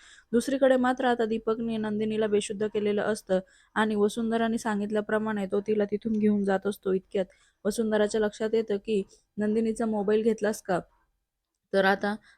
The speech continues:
दीपक म्हणतो, "नाही घेतला," म्हणून पटकन आता वसुंधरा नंदिनीचा मोबाईल सुद्धा दीपकच्या हातामध्ये देते. त्यानंतर दीपक तिथून निघून जातो नंदिनीला घेऊन. इतक्यात मात्र तिथे काव्या पोचते आणि काव्याचं लक्ष नसताना वसुंधरा सुद्धा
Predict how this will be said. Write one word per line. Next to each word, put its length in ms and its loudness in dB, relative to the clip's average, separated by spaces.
दीपक 280 0
म्हणतो, 320 -4
"नाही 240 0
घेतला," 320 2
म्हणून 320 -2
पटकन 360 -4
आता 200 -4
वसुंधरा 580 -2
नंदिनीचा 500 0
मोबाईल 360 0
सुद्धा 320 0
दीपकच्या 440 -4
हातामध्ये 480 -4
देते. 300 -2
त्यानंतर 540 -4
दीपक 340 -2
तिथून 280 0
निघून 280 0
जातो 300 2
नंदिनीला 520 -2
घेऊन. 220 -4
इतक्यात 400 -6
मात्र 340 -2
तिथे 220 2
काव्या 360 2
पोचते 460 2
आणि 280 -2
काव्याचं 460 -2
लक्ष 240 -4
नसताना 500 -4
वसुंधरा 500 2
सुद्धा 340 0